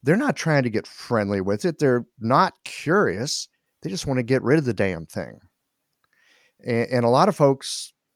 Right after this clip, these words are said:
you know, in, in our modern medicine is all built around, "Yeah, we're gonna help you get rid of this thing, ideally without you participating too much. We, we're gonna do it for you."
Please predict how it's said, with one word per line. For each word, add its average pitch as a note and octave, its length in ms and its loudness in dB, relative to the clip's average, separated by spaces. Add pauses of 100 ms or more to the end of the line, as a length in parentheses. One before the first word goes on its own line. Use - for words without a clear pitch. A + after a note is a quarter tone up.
(120)
you D3 80 2
know, B2 60 0
in, C#3+ 240 0
in C#3+ 180 2
our B2 160 8
modern B2 500 4
medicine G#2 680 -2 (340)
is A#2 160 0
all B2+ 200 8
built C3+ 300 2
around, G#2+ 280 4
"Yeah, B2+ 120 4
we're D#3 80 4
gonna B2 140 2
help B2+ 200 2
you A#2 60 -4
get G2+ 180 0
rid B2 160 2
of B2 80 2
this G2 220 -4
thing, G#2 300 -6 (720)
ideally A#2 440 2
without G2+ 420 4 (160)
you A#2 180 -2
participating G2 800 -4
too - 180 -10
much. F2 360 -10 (160)
We, B2 180 4
we're C3 100 2
gonna A#2+ 180 -2
do A2+ 260 2
it - 80 -2
for C3+ 320 2
you." F#2 260 -4